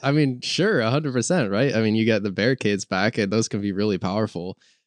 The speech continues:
Um, and then the flinch on top of that, sure, why not? I mean, Titans can totally go for it for P V P, but, uh, for my playstyle and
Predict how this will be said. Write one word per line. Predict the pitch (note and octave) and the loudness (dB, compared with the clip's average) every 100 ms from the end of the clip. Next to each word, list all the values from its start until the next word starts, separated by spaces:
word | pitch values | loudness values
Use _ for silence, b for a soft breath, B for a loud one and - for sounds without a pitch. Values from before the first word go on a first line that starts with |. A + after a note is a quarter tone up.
| _ | _
Um, | F#2+ G2 F#2+ F#2 | 0 2 2 -2
and | A2+ A#2+ | 0 0
then | A2+ G#2 | 0 0
the | G#2+ | -4
flinch | - A2+ C3+ | 0 0 2
on | A#2 | 0
top | A2 A#2 D#3+ | 0 0 2
of | |
that, | G3 A#3 | 0 -2
sure, | - F3 C#3+ | -2 0 2
why | A2+ | 2
not? | D3+ E3+ F#2+ | 0 -2 -2
I | |
mean, | F#2 - | -4 -2
Titans | G#2 B2 G#2 | -2 -2 -6
can | - F#2+ - - - | -8 -10 -12 -16 -4
totally | G#2+ A#2 F#2 | 0 2 2
go | F#2 | -2
for | - F#2 | -2 -2
it | E2+ | 0
for | G2 | -2
P | F#2+ F#2 | 0 0
V | F#2 | 0
P, | F2+ F#2 | -2 -4
but, | F#2+ - b b b A#2+ | -6 -10 b b b -2
uh, | G#2+ | -2
for | - | 0
my | C3+ F#3+ | 0 0
playstyle | - F#3 E3 E3+ D#3+ D#3 C#3+ | 0 0 0 0 0 0 0
and | B2 A#2+ A#2 | 0 0 -4